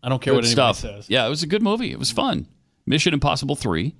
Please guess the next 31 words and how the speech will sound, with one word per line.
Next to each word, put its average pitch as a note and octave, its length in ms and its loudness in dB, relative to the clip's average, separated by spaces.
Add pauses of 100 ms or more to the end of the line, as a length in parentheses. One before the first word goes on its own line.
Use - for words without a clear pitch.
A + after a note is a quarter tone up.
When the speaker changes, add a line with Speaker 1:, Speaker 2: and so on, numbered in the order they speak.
(500)
Speaker 2:
Lions D3+ 360 2
for C3 160 0
Lambs, F#2+ 480 0
I E2+ 80 -4
didn't D#2 180 -2
see. D2+ 180 -4
Tropic E3 420 0
Thunder, A2 320 -2
didn't C#2 220 -8
see. - 140 -14
Valkyrie D3 500 2
was B1+ 180 -8
great. A#1+ 500 -6
Speaker 1:
Mm-hmm. A#2 280 -18 (480)
Speaker 2:
Night E3+ 280 4
and D3+ 160 0
Day A#2+ 280 2
was F#2+ 200 -2
really D#2 220 0
good. C2+ 400 -4 (600)
Mission G2+ 260 2
Impossible A2 440 0
Ghost F2+ 320 -2
Protocol, C#3 720 0
Rock A#2 340 0
of A2+ 120 2
Ages, A2+ 460 0
that F2+ 140 0
was D#2 120 -2
a D2 40 -2
bomb. B1+ 400 -4